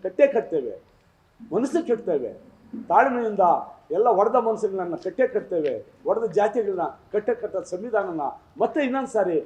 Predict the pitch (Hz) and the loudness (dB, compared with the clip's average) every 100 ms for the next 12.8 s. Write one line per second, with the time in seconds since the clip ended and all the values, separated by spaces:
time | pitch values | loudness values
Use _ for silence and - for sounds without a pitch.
0 | - _ 151 226 233 226 208 170 - - | -6 _ -2 0 0 2 2 2 2 -4
1 | 156 233 247 220 185 170 160 - 143 151 | -2 -2 -2 -4 -6 -8 -8 -10 -12 -12
2 | 120 131 185 190 165 143 - - - 143 | -8 -6 -4 -2 0 -2 -4 -16 -18 -10
3 | 160 147 190 - - _ 208 220 185 156 | -8 -6 -6 -8 -12 _ 2 2 0 -2
4 | 180 214 202 170 151 151 127 - - _ | -4 -4 -4 -6 -4 -6 -6 -8 -20 _
5 | 151 151 139 113 - 185 226 202 156 - | -8 -6 -6 -8 -4 -2 -2 0 0 -2
6 | - - 165 208 208 165 139 165 226 226 | -6 -2 0 2 2 0 0 0 -2 -2
7 | 170 139 - 127 170 - 156 156 190 - | -2 -2 -6 -10 -10 -10 -10 -8 -10 -10
8 | - - - 143 139 175 220 214 185 156 | -16 -20 -14 -8 -4 2 2 0 -4 -4
9 | 156 202 196 170 156 190 196 180 160 160 | -4 -4 -6 -8 -8 -6 -6 -6 -8 -6
10 | 143 - _ 143 151 220 208 196 196 185 | -6 -8 _ -4 4 4 4 -2 -6 -2
11 | 165 135 - - - - - 160 196 247 | -2 -2 -6 -16 -18 -20 -4 0 6 6
12 | 247 226 220 196 175 202 175 | 6 2 0 -2 0 0 0